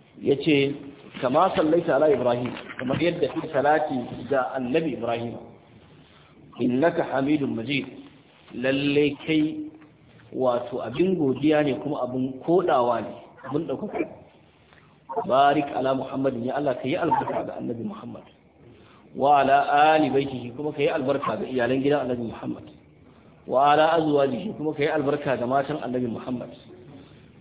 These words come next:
"Kama barakta ala Ibrahim," kamar yadda kai albarka ga matan, kai albarka ga annabi Ibrahima. "Innaka Hamidun Majid," lallai kai, Allah madaukakin sarki, abin godiya ne kuma abin yabo ne.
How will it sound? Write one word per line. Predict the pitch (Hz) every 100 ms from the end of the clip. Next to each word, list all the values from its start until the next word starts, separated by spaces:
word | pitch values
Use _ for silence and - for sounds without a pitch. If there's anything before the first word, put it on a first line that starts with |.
| -
"Kama | 135 143 156
barakta | 160 160 - 135
ala | 143
Ibrahim," | 135 123 123 135 131
kamar | 127 127
yadda | 143 143 123 113
kai | 131 139
albarka | - 123 - 143 - 123
ga | 113 110
matan, | 117 131 135 131 - 139 135 123
kai | 151 156
albarka | 131 120 127 127
ga | 98 110
annabi | 120 127
Ibrahima. | 117 110 127 131 139 123 - - - _ _ - - _ -
"Innaka | 262 - 127 131 131 -
Hamidun | - 131 127 113
Majid," | 110 113 139 165 - - 120
lallai | 127 127 131 127 127
kai, | 135 - -
Allah | 135 120
madaukakin | 120 117 123
sarki, | 123 117 -
abin | 117 123 113
godiya | 107 135
ne | 131 110
kuma | 135
abin | 120 120 101
yabo | 98 104
ne. | 85